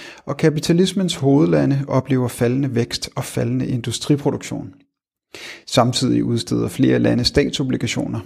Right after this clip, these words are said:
med negativt udbytte. Alt tyder på, at lapperierne, som systemsnækkerne har udført på kapitalismen, vil betyde en bredere og dybere krise end den, vi så udfolde sig i årene efter to tusind og otte.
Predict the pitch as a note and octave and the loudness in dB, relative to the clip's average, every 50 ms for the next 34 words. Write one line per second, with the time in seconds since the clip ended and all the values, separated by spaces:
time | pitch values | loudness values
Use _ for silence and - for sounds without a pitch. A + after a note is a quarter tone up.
0 | - B2+ A#2 A2 G#2+ G#2+ A2 A#2 B2 - - - B2 - - - D3 B2+ A2+ - | -8 -6 -6 -4 -4 -2 -4 -2 -2 -2 -2 -4 -4 -8 -8 -6 -6 -6 -6 -4
1 | - A#2 A2+ A2 G#2+ G#2 _ _ _ _ _ _ _ _ _ - - - - - | -4 -4 -4 -4 -6 -10 _ _ _ _ _ _ _ _ _ -20 -20 -20 -20 -16
2 | _ - - D#3+ C#3+ - - - D3+ C#3+ C#3 D3 C3+ - C#3 C3 B2 A#2+ A2+ A2+ | _ 2 2 2 2 2 0 2 4 6 6 6 6 4 4 4 4 4 2 2
3 | G#2+ A#2 A#2 B2 C3+ - C#3+ C3 B2 A#2 A2+ - A#2+ A2 G2+ - - A2+ - - | 2 2 2 4 2 2 2 0 -2 -2 -4 -4 -4 -6 -6 -6 -6 -6 -2 0
4 | D3+ C#3 C#3 C#3 - C#3 B2+ A#2+ A2+ B2 A#2+ A#2 A2+ A2+ A#2+ - C#3+ C#3+ C#3+ C#3 | 0 2 2 0 2 2 2 2 0 0 -2 0 0 0 0 0 0 0 0 0
5 | - C#3+ - - - - C3 - C3+ A#2+ A#2+ - C3+ C#3 D#3+ E3+ E3+ - F3+ F3 | 0 0 -2 -2 -2 -6 -2 0 0 0 0 -2 0 2 2 2 2 -2 -6 -6
6 | E3 - - - - - _ - - E3 E3 D#3+ - - E3+ E3 D#3 C#3+ - - | -6 -10 -16 -18 -18 -12 _ 2 2 2 2 2 2 4 4 4 4 2 4 4
7 | C#3+ C#3 C#3+ D#3 E3+ F3 E3+ D#3+ D#3 - C#3+ - - C#3 B2+ B2+ C3+ - - C3+ | 4 6 6 4 4 2 0 -2 -4 -6 -8 -2 2 2 2 2 2 0 -2 -2
8 | - - - C3+ C3 C#3 C#3+ C3+ - D3 - B2+ B2 - - C3+ - - - C3 | -2 -2 0 2 2 2 2 0 -2 -2 0 -2 -2 0 0 0 0 0 -4 -8
9 | B2 C#3+ C3 - - C#3 C3 B2 B2+ A#2+ B2 - - C3 B2 A#2 A2+ B2+ B2+ B2 | -6 -4 -2 0 2 2 2 2 2 0 0 0 0 0 0 0 0 0 0 0
10 | B2 A2+ B2+ B2+ B2 B2 B2 - A#2+ A2+ - - B2+ - - C3+ - - - - | 0 0 0 -2 -2 -2 -2 -2 -2 -4 -4 -8 -6 -4 -4 -4 -4 -6 -8 -8
11 | C3 B2 C3 B2 B2 A#2+ - A#2 B2 A#2 A#2+ A#2 A#2+ | -10 -8 -6 -4 -4 -4 -2 0 0 0 2 0 0